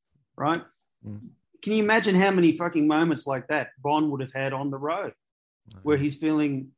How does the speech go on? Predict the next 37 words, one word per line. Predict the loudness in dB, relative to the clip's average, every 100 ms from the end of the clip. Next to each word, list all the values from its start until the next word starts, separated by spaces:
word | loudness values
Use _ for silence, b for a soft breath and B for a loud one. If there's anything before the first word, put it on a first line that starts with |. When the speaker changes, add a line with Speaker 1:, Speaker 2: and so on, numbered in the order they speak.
| _ _ _ _ _ _
Speaker 1:
depressed | -12 -8 -2 0 -2 -6
and, | -6 -6 -6
and, | -6 -4 -6 -10 -14
and | -6 -4 -4 -8
he | -10
doesn't | -2 0 2
have | 0 0
a |
girlfriend, | 0 0 0 -2 -4 -2 -4 -6 -10 _ _ _ _ _ _ _ _ _
um, | -4 -2 0 -2 -6 -6
has | -2 0 0 -2
no | -2 -2
kind | -4 -6
of | -8 _
purpose | -2 -2 -4 -8
to | -8
his | -6
life | -2 -2 0
other | -2 -4 -6
than | -6
sort | -4 -6 -4
of |
getting | 0 2 2
on | -2
stage, | -4 -2 0 0 -4 -4
getting | -2 0 -2
off | -6
stage, | -8 -6 -4 -6 -6 -4
getting | -4 -4
blasted, | -6 -4 -2 0 -2 -4 -10 -12 _ _ _
fucking | -8 -4 -4 -4
some | -2 -2 -2
girl | 0 2 2 2
in | -2
some | -6 -8 -10
town | -8 -6 -2 -2 -2 -4
in | -6 -6 -8